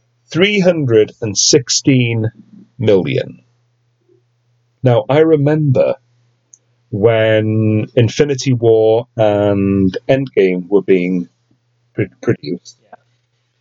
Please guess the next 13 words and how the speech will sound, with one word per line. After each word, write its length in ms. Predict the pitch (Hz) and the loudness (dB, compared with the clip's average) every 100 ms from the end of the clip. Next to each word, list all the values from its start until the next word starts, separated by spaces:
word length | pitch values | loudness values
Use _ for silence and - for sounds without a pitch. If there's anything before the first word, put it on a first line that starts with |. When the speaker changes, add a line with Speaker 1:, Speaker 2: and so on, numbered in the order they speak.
| _ _ | _ _
Speaker 1:
it 140 | 135 131 | -8 -4
was 240 | 123 95 | -2 -2
rumoured 600 | 98 107 185 214 151 - - _ _ _ _ _ _ _ _ _ _ | -4 0 2 0 -4 -8 -10 _ _ _ _ _ _ _ _ _ _
that 140 | 113 | -2
between 500 | - - - 147 151 | -2 -8 0 0 2
them, 340 | 127 62 - - _ _ _ _ _ _ | 0 -4 -6 -14 _ _ _ _ _ _
if 140 | 123 | -2
you 60 | 120 | 2
made 200 | 123 139 | 2 2
them 120 | 135 | 0
into 200 | 131 127 | 0 2
one 220 | 120 127 | 2 0
film, 460 | 123 127 87 64 78 | 0 0 0 -2 -14